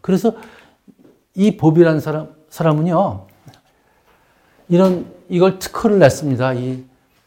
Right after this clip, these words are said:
전기 수술기죠. 전기 결찰, 뭐, 지짐기를 갖다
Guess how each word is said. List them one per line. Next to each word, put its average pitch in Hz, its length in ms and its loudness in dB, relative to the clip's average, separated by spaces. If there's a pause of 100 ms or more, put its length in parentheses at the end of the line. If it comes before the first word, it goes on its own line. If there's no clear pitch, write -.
(220)
전기 165 320 4
수술기죠. 135 720 -6
전기 143 640 -10 (120)
결찰, 143 480 -4 (320)
뭐, 135 340 -6 (240)
지짐기를 143 540 0
갖다 139 320 -6